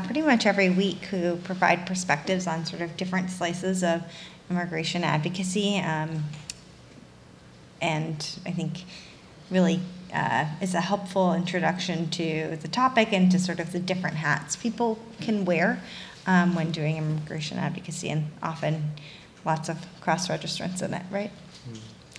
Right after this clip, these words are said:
Speaker 1: And Shannon can tell you all about it.
Speaker 2: Hmm. Now, Shannon, you mentioned some,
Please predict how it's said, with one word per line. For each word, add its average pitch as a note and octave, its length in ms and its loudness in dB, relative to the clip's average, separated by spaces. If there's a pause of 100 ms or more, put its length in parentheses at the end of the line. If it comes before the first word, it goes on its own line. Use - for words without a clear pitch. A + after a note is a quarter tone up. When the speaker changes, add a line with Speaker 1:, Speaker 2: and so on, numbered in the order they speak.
(180)
Speaker 1:
And F#3+ 100 -4
Shannon G3 340 2
can F#3 100 -2
tell - 160 -8
you F3 80 -4
all - 240 -4
about - 160 -4
it. - 60 -10 (2250)
Speaker 2:
Hmm. F#3 100 -6 (2250)
Now, A#2+ 60 -6
Shannon, C3 400 0
you C#3+ 120 2
mentioned B2+ 480 2
some, A2+ 360 -4